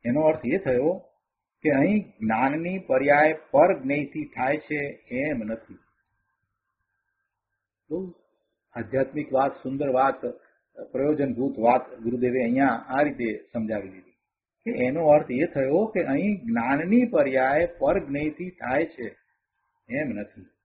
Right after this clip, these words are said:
વળી જ્ઞાનની પર્યાયમાં પર જ્ઞેય જણાય છે, માટે પર વસ્તુ જ્ઞેયપણે પરિણમે છે, એમ પણ નથી. જો બંને વાત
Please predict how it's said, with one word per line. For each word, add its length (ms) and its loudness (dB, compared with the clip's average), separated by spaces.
વળી 220 6
જ્ઞાનની 680 2
પર્યાયમાં 720 4
પર 260 2
જ્ઞેય 280 -4
જણાય 480 0
છે, 220 -4
માટે 640 0
પર 180 2
વસ્તુ 440 0
જ્ઞેયપણે 560 0
પરિણમે 500 -2
છે, 220 0
એમ 300 -4
પણ 200 -8
નથી. 360 -12
જો 80 -6
બંને 280 -2
વાત 240 4